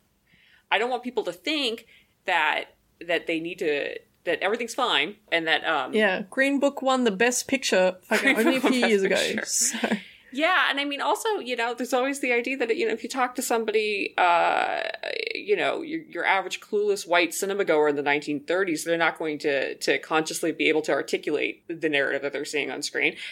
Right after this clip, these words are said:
Speaker 1: And also, I could argue that then people who are watching, um, a movie from twenty twenty-one,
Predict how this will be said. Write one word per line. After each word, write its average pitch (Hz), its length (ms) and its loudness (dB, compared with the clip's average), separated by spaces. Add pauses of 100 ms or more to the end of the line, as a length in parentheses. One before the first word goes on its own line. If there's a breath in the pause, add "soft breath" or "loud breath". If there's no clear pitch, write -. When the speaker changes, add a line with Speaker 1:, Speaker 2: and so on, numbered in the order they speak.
(120)
Speaker 1:
And 208 120 -2
also, 240 400 0
I 220 80 2
could 220 160 -2
argue 185 440 0
that 180 160 4
then 208 240 4
people 208 280 -4
who 208 80 0
are 180 160 2
watching, 175 560 -2
um, 139 320 2
a 165 80 -2
movie 165 300 0
from 147 320 -2
twenty 170 320 -2
twenty-one, 170 640 -2